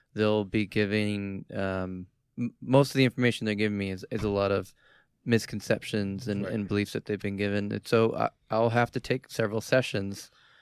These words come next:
Speaker 1: to finally start to find my opportunity. And they would say something, or ask my opinion on something in regards to,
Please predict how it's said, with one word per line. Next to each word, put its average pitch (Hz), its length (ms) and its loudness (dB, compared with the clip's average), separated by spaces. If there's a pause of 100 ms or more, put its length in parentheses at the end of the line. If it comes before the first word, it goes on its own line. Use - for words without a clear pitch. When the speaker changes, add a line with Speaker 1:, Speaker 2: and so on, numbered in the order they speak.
(240)
Speaker 1:
to 101 100 -4
finally 107 460 0
start 104 320 0
to 104 300 -2
find 113 320 2
my 110 80 2
opportunity. 104 800 -2 (380)
And 104 180 0
they 104 80 4
would 104 140 2
say 123 180 4
something, 107 400 0
or 101 60 -2
ask 101 180 -2
my 104 80 0
opinion 120 400 -2
on 110 120 2
something 107 380 -2
in 101 120 -2
regards 98 500 -2
to, 101 300 -4